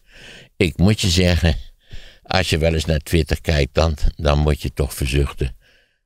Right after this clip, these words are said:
Lees nou eens iets goeds. Lees het goed. Luister goed. Hè? Het is vaak van een, van een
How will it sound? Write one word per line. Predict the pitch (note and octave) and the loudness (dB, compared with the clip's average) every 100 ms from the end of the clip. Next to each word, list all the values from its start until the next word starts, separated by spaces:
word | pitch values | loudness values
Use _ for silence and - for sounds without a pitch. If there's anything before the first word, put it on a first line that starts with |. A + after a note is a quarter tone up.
| - | -6
Lees | D2 D#2+ G2+ G#2 - | 2 4 4 2 0
nou | E2+ E2 F2 | 0 0 0
eens | D#2+ - | 0 -2
iets | E2 D2 - - G2 - | -2 0 -2 -4 -8 -10
goeds. | - - - B2 A2+ - - - - - - | -12 -4 2 2 2 -2 -4 -8 -16 -16 -2
Lees | D2+ G2+ D3+ C#3+ - | 2 4 4 2 2
het | A2 G2 - | 2 0 -4
goed. | - - A#2+ - - - _ _ _ _ | -2 2 2 2 -6 -12 _ _ _ _
Luister | F2 F#2+ A2+ C#3 - - G#2 E2 - _ _ | 2 4 4 4 2 2 0 -2 -8 _ _
goed. | - A2+ G#2+ - - - - | 2 4 4 2 -2 -4 -6
Hè? | - D2+ F2+ - _ _ - | -4 -2 -2 -4 _ _ -4
Het | - - | -2 2
is | B2+ | 2
vaak | - A#2 A2 | 2 0 -2
van | - A#2 | -2 0
een, | A2+ A2 G#2 _ _ _ _ _ | 2 2 0 _ _ _ _ _
van | G#2+ | 0
een | G2+ | 0